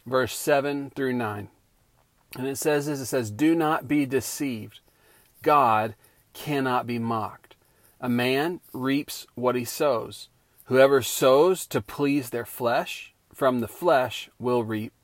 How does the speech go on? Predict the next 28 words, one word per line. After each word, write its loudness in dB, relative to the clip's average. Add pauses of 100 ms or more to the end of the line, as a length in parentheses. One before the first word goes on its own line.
destruction. -4 (560)
Whoever 6
sows 4
to -2
please 2
the -2
Spirit, 0 (400)
from -4
the -2
Spirit 0
will 0
reap -8 (100)
eternal -8
life. -8 (360)
So -2
let 6
us -2
not 4
become -2
weary 0
in -2
doing -4
good, -4
for -2
at -10
the -6
proper -4
time -10